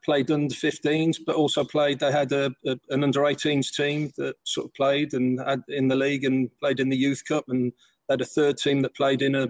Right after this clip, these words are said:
a, a, what was basically a pub league around Dudley in the, the Black Country. Um, and then the reserves played in the West Midlands Division Two, and the first team played in the West Midlands Premier League. And after four,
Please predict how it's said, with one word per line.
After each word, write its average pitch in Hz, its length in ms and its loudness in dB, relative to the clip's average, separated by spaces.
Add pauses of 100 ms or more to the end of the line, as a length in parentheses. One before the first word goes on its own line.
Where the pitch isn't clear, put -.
(100)
a, 131 100 -4 (320)
a, 107 80 -6
what 117 180 -6
was 120 180 -6
basically - 320 0
a 120 60 0
pub 131 260 -2
league 127 280 2
around 127 400 2
Dudley 131 340 0
in 123 120 2
the, 123 240 0 (300)
the 113 60 -4
Black 131 240 -4
Country. 139 640 -2
Um, 135 540 -4
and 135 120 2
then 131 300 2
the 135 60 -4
reserves 127 440 2
played 131 280 0
in 131 80 0
the 131 80 0
West - 240 -2
Midlands 127 600 0 (340)
Division 135 340 2
Two, 143 340 2
and 147 80 0
the 131 60 0
first 147 320 0
team 151 380 2 (540)
played 147 200 2
in 147 80 2
the 147 60 2
West 147 180 0
Midlands 143 300 0
Premier 165 280 2
League. 160 240 2
And 139 320 0
after 139 400 0
four, 151 440 2